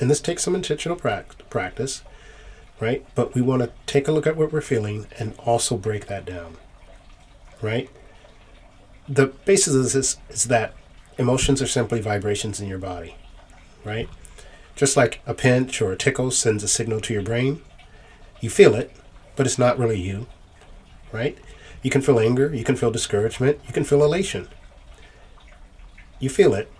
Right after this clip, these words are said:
but it's not necessarily you. You might enjoy one feeling more than another, but neither of those are you. It's just something that your body is experiencing, right? On a physical and an emotional, psychological level,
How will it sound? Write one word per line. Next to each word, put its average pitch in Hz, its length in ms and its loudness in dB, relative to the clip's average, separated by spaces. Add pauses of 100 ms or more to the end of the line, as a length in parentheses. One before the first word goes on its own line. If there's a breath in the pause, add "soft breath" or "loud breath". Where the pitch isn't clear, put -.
(140)
but 123 100 2
it's 127 140 0
not 120 240 2
necessarily 107 520 -2
you. 95 280 -6 (240)
You 120 80 0
might 117 180 4
enjoy 117 400 2
one 101 220 0
feeling 98 300 -4
more 98 220 -6
than 95 160 -6
another, 107 440 -8 (580 loud breath)
but 120 140 -4
neither 120 360 6
of 98 60 0
those 95 240 -4
are 95 60 -6
you. 90 260 -8 (220)
It's - 180 -10
just - 320 2
something 104 380 -2
that 95 180 -8
your 98 80 -8
body 95 340 -6
is - 200 -10
experiencing, 87 720 -12 (540)
right? 113 220 -6 (400 loud breath)
On 107 200 0
a 104 100 -4
physical 123 600 -4 (200)
and 101 380 -4
an 98 60 -4
emotional, 98 500 -4
psychological 92 760 -8
level, - 320 -16